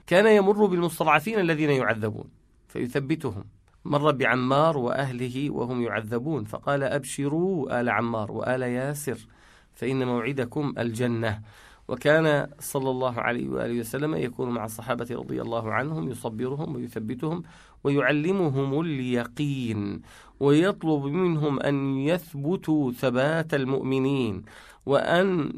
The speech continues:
يكون لهم في السابقين أسوة حسنة. ولذلك أن، مما أنزل الله على النبي صلى الله عليه وسلم وأصحابه: "قد كانت لكم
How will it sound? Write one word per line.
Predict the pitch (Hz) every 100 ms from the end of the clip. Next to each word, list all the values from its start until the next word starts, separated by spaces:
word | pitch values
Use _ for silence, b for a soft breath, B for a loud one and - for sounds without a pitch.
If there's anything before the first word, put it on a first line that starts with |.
| 139
يكون | 143 147 180 180
لهم | 165 175 160 160 139
في | - - 175
السابقين | 165 - - 160 156 143 143 143 160 175 156 139 135
أسوة | 165 180 175 156 160 170 160 143 131
حسنة. | - 156 180 - 190 214 220 B B B -
ولذلك | 143 165 170 156 147
أن، | - 156 151 143 143 135
مما | 139 143 135 147
أنزل | 135 135
الله | 131 139 135 123
على | 104 123 131 -
النبي | 123 127 127
صلى | 123
الله | 123
عليه | 123 117
وسلم | 117 127 123
وأصحابه: | 117 - 139 160 170 B B -
"قد | 127
كانت | 131 143 147 143 139
لكم | 147 160 151